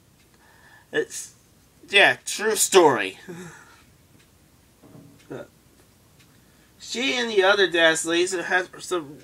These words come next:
red neck-, uh, red pendants that come from the, the, from their power. It's so big enough anger and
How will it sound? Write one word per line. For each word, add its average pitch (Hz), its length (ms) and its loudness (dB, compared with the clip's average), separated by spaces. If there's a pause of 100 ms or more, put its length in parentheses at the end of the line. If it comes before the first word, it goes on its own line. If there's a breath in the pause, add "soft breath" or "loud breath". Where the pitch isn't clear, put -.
red 214 360 2 (100)
neck-, 233 340 -2
uh, 151 260 -2 (1080)
red 190 360 2
pendants 131 760 -2 (440 soft breath)
that 165 200 -6 (720)
come 165 180 0
from 147 280 0
the, 139 80 -4
the, 127 420 0 (880)
from 143 280 -2
their 151 260 4
power. 147 480 4 (1080 soft breath)
It's 143 140 -10
so 196 260 0
big 214 220 -2
enough 165 340 -4 (100)
anger 240 380 4
and 226 220 2